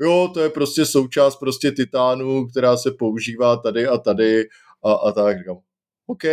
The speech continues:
Také to bylo několikrát, když jsem si zase zvyk, ono po čase si člověk zvykne, jak tyhle ty knížky fungujou.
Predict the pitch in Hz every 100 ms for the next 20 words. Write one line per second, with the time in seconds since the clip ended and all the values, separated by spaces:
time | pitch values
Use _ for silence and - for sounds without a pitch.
0 | 165 175 _ _ _ - 120 135 135 123
1 | 131 139 135 131 139 135 135 123 160 165
2 | 160 170 127 113 123 120 117 113 120 120
3 | 117 120 117 113 104 98 110 104 - 104
4 | 98 104 107 95 107 - 98 95